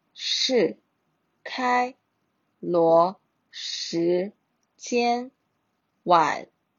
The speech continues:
上七点。现在是开罗时间晚上七点。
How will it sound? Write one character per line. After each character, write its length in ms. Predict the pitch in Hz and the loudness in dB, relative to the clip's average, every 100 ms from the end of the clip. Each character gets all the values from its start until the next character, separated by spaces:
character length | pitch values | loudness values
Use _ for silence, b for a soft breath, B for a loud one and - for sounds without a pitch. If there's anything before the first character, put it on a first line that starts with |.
| _ | _
上 600 | - - - 226 160 - _ _ _ _ _ _ _ | -10 -6 -2 0 -2 -6 _ _ _ _ _ _ _
七 680 | - - - 262 262 269 285 _ _ _ _ _ _ | -14 -10 -4 -2 -2 -4 -8 _ _ _ _ _ _
点。 380 | - 170 - - _ _ _ _ _ _ _ _ _ _ _ _ _ _ _ _ _ _ _ _ _ _ _ _ _ _ | -4 -2 -2 -4 _ _ _ _ _ _ _ _ _ _ _ _ _ _ _ _ _ _ _ _ _ _ _ _ _ _
现 280 | - 277 233 | -6 -2 0
在 160 | 208 | 0
是 140 | 196 202 | -2 -4
开 240 | - 262 | -2 0
罗 160 | 247 196 | 0 0
时 220 | - 170 | -4 -6
间 300 | 185 202 208 | -4 -4 -4
晚 180 | 180 - | -6 -6
上 240 | 202 175 | -6 -6
七 260 | - - 254 | -8 -8 -6
点。 300 | 202 160 | -4 -4